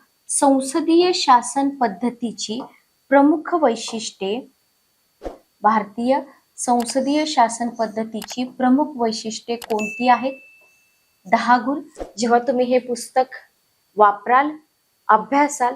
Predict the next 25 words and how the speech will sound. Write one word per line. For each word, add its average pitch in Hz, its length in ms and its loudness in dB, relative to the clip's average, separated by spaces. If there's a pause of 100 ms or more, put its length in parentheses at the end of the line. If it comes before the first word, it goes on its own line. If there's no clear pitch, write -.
तेव्हा 240 200 0
तुम्हाला 226 380 2
या 240 220 4 (420)
प्रश्नांची 220 480 -4
उत्तरं 214 340 -4
definitely 202 560 -6
इथं 240 320 0 (520)
आन्सर 208 380 -2 (400)
रायटिंग 240 320 0
करता 262 340 2
येतील. 180 340 -8
ठीक 339 180 -6
आहे, - 80 -4
ओके. 330 280 -4 (300)
दुसरा 285 280 2
प्रश्न 320 320 -2
आहे, 320 200 0
महाराष्ट्राच्या 285 1080 2 (480)
ग्रामीण 247 380 4
विकासातील 254 840 0 (340)
पंचायत 294 560 2
राज 320 240 4
व्यवस्थेचं 262 680 0
महत्त्व 240 420 2
स्पष्ट 254 420 -8